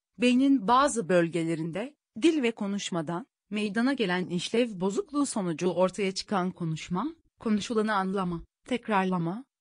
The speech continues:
okum yazma gibi becerilerin gerçekleştirilememesi sorunu olarak açıklanabilir.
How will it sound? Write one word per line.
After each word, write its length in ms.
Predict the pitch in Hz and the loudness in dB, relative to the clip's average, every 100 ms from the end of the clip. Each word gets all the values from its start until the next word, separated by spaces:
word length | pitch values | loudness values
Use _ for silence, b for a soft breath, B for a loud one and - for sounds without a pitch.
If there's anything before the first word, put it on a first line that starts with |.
| _ | _
okum 280 | 277 262 240 | -2 2 4
yazma 380 | 214 208 226 | 4 6 4
gibi 300 | 240 202 208 | 2 0 0
becerilerin 720 | 180 185 202 170 196 185 208 196 | -2 -2 -4 -2 0 0 -2 0
gerçekleştirilememesi 1200 | 202 202 247 - 226 - 214 202 202 190 190 196 | 0 0 -6 0 0 0 -2 0 0 0 -2 -6
sorunu 360 | - 180 180 | -2 -2 0
olarak 360 | 160 170 165 165 | -2 0 -2 -2
açıklanabilir. 840 | 165 - - 214 214 190 165 151 | -8 -8 -4 0 0 0 -4 -8